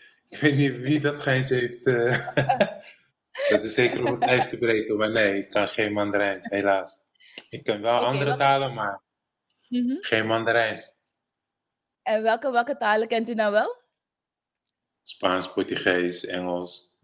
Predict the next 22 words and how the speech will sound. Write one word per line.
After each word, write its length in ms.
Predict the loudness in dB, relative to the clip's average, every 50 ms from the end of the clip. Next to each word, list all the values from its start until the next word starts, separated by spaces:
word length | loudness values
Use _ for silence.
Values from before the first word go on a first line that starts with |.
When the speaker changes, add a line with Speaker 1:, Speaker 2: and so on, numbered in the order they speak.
| _ _ _ _
Speaker 1:
Ik 160 | -20 -20 -14
ken 180 | -8 -6 -6 -4
een 80 | -2 0
beetje 260 | 0 -2 -2 -2 0
Duits. 560 | 0 2 2 2 0 -2 -6 -10 -16 -16 -18 _ _ _ _ _ _ _ _ _ _ _ _ _ _ _ _ _ _ _ _ _ _ _ -10
Speaker 2:
Oké, 240 | -8 -8 -6 -6 -8
Speaker 1:
En 300 | -10 -10 -12 -14 -20 _ _ _ _
een 180 | -12 -10 -8 -8
Speaker 2:
oké, 100 | -4 -2
Speaker 1:
beetje, 180 | 0 2 2 2
Speaker 2:
maar 180 | 2 0 2
nog 200 | 2 2 2 2
Speaker 1:
heel 100 | 0 -2 0
Speaker 2:
geen 80 | 0
Speaker 1:
klein 180 | 2 2 0 0
beetje 120 | 0 -2 -4
Speaker 2:
Mandarijn. 280 | -4 -4 -4 -4 -2 -2
Speaker 1:
Surinaams. 680 | -2 0 0 0 0 0 0 -4 -8 -16 -20 _ _ _ _ _ _ _ _ _ _ _ _ _ _ _ _ _ _ _ _ _ _ _ _ _
Speaker 2:
Heel 340 | -4 0 2 2 2 2
klein 260 | 0 -2 -2 -2 0 2
beetje? 580 | 2 2 0 0 -2 -4 -4 -4 -6 -10 _ _ _ _ _ _ _ _ _ _ _ _ _ _ _ _ _
Speaker 1:
Ja. 360 | -8 -8 -6 -6 -8 -10 -16